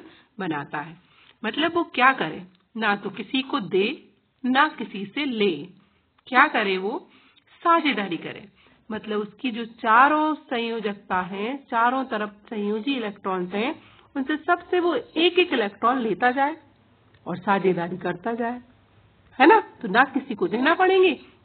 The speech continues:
और ना किसी से लेना पड़ेंगे। तो एक ही प्रकार या विभिन्न प्रकार के परमाणुओं के इलेक्ट्रॉनों की साझेदारी से बने आवंद को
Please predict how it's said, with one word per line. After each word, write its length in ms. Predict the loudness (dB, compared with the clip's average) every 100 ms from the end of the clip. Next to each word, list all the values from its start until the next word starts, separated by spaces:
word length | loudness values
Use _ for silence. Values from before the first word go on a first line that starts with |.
| -4
और 80 | 4
ना 180 | 4 4
किसी 260 | -2 -6
से 240 | -2 -2 -2 -10 -20 _ -2
लेना 320 | 4 6 6
पड़ेंगे। 460 | 4 0 0 -4 -8 -14 _ _ _ -18
तो 60 | -18 -4
एक 200 | 0 0 0
ही 120 | -4
प्रकार 520 | -4 -2 4 4 2 -6 _ _ -8
या 160 | -2 0
विभिन्न 460 | -2 0 2 2
प्रकार 400 | 2 -2 0 -2
के 140 | -2 -8
परमाणुओं 640 | -8 -2 0 2 2 0
के 140 | 0
इलेक्ट्रॉनों 580 | -2 -2 -6 -2 2 2
की 140 | 0 -8
साझेदारी 680 | -2 -2 0 0 0 0 -2
से 140 | -4
बने 340 | -2 -2 -2 -4 -14 _ _ _ 6
आवंद 460 | 8 8 4 2
को 240 | -4 -4